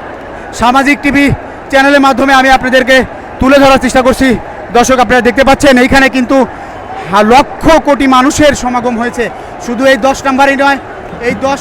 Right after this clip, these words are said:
নাম্বার কিন্তু একটা অচিত পথ ছিল আমাদের আন্দোলনের। গতকালকেও আমার পাঁচটা ভাইকে গুলি করে মেরেছে এইখানে। সেই স্বৈরাচার,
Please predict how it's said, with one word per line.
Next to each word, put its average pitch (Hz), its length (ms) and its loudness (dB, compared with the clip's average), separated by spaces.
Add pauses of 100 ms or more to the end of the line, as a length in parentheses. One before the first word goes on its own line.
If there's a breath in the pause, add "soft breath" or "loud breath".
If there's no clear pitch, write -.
নাম্বার 294 280 -4
কিন্তু 285 220 -6
একটা 285 380 0 (360)
অচিত 262 300 -4 (100)
পথ 285 160 0
ছিল 294 160 0
আমাদের 277 340 0
আন্দোলনের। 269 560 0 (720)
গতকালকেও 285 600 0
আমার 262 280 0
পাঁচটা 262 260 -4
ভাইকে 247 360 -2
গুলি 254 200 -2
করে 254 200 0
মেরেছে 254 300 -2
এইখানে। 240 340 -4 (560)
সেই 262 140 0
স্বৈরাচার, 277 600 2